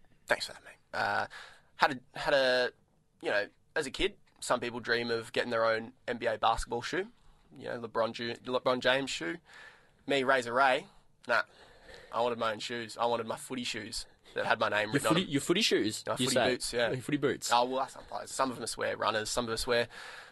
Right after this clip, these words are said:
Speaker 1: um, studs.
Speaker 2: I am a runner,
Speaker 1: Yeah.
Speaker 2: I am a runner man myself. I do like, I like a pair of grass cats myself.
Speaker 1: <laughs> Yes, good, Matt.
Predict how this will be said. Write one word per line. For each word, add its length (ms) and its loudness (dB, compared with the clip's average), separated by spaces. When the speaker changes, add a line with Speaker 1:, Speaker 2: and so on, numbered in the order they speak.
Speaker 1:
um, 320 4
studs. 560 2
Speaker 2:
I 160 6
am 100 2
a 20 4
runner, 200 6
Speaker 1:
Yeah. 100 4
Speaker 2:
I 200 4
am 100 2
a 40 2
runner 200 2
man 160 0
myself. 400 -2
I 80 0
do 140 0
like, 180 0
I 20 -2
like 180 0
a 40 -10
pair 160 -4
of 80 -6
grass 400 -2
cats 340 -8
myself. 540 -6
Speaker 1:
<laughs> 400 -4
Yes, 320 -8
good, 180 -18
Matt. 140 2